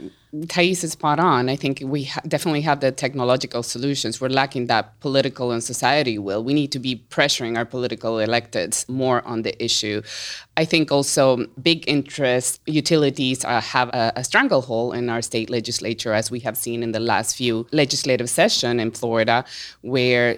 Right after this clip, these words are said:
important clean energy legislation have not been able to move through our legislature. And so, you know, we have been seeing a great advance in our adaptive efforts, as you mentioned earlier, but hitting that snooze button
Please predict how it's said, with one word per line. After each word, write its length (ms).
important 640
clean 380
energy 640
legislation 680
have 180
not 240
been 120
able 220
to 140
move 260
through 160
our 100
legislature. 720
And 180
so, 320
you 80
know, 100
we 220
have 260
been 240
seeing 500
a 60
great 760
advance 580
in 140
our 140
adaptive 600
efforts, 340
as 180
you 60
mentioned 480
earlier, 460
but 260
hitting 480
that 220
snooze 440
button 540